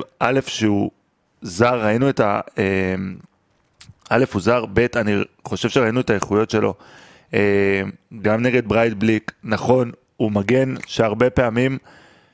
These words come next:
משאיר חור הגנתי, ועל זה יצטרכו לעבוד איתו. זה שאתה תחליף אותו עכשיו באבישי כהן,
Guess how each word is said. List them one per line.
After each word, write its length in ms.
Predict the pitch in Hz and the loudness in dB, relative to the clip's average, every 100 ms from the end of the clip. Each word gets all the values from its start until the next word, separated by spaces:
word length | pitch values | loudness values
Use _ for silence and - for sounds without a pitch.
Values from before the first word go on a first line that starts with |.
| _ _ _ _ - | _ _ _ _ -6
משאיר 480 | 110 98 147 147 131 | -2 0 2 2 0
חור 300 | 110 131 131 | -2 2 2
הגנתי, 480 | 139 117 98 92 151 131 | 2 2 0 2 2 2
ועל 180 | 110 98 | 0 2
זה 120 | 131 | 0
יצטרכו 440 | 139 127 95 123 | 0 -2 0 2
לעבוד 400 | 127 107 92 117 | 2 2 0 0
איתו. 300 | 117 - 95 - _ _ _ _ _ _ _ _ | 0 -2 -4 -6 _ _ _ _ _ _ _ _
זה 400 | - 135 87 131 | -20 -8 0 2
שאתה 280 | 147 151 127 | 4 0 0
תחליף 360 | 110 104 127 135 | -2 0 0 0
אותו 160 | 135 | 0
עכשיו 260 | 110 - 135 | -2 0 -2
באבישי 420 | 117 104 120 - 107 - | 0 0 0 0 -2 0
כהן, 340 | 123 143 156 | 2 2 0